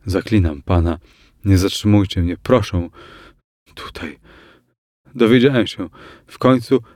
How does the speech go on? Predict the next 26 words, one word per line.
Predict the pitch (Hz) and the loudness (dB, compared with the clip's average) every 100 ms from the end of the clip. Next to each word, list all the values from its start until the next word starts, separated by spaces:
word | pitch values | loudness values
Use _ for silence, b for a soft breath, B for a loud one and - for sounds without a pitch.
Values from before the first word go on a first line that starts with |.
| - | -2
najkrótszej | 110 - 160 - 143 107 | 0 2 0 4 4 6
drogi | 123 151 139 | 4 4 4
do | 120 | 4
Bostonu. | 120 - 165 127 | 2 2 2 4
Jeżeli | 110 127 131 | 6 4 4
mnie | 123 127 131 | 4 4 4
będziecie | 123 127 123 143 143 | 4 4 2 2 2
zatrzymywać, | 120 120 - 135 139 120 120 | 2 0 0 0 2 2 2
mogę | 127 131 135 | 2 2 4
nie | 123 107 | 4 4
zdążyć | 92 127 135 127 | 4 2 4 4
do | 104 110 | 2 2
domu | 131 139 | 2 0
przed | - 127 | -2 -2
nocą. | 139 147 - 85 B B B B _ | -2 -2 -4 -6 B B B B _
Widzi | 98 139 123 | 2 4 4
pan, | 107 104 113 | 2 2 4
że | 117 123 | 4 4
jestem | 120 147 117 | 4 0 0
przemoczony | 127 117 117 143 143 135 | 2 2 2 2 2 2
do | 113 | 2
nitki | 120 156 - - 110 90 | 2 0 -6 -10 -6 -6
i | 85 | 0
powinienem | 151 127 139 143 147 131 | 2 4 2 2 0 -2
się | - 127 | -2 -4
przebrać”. | - 156 82 76 - | -2 -4 -2 -8 -14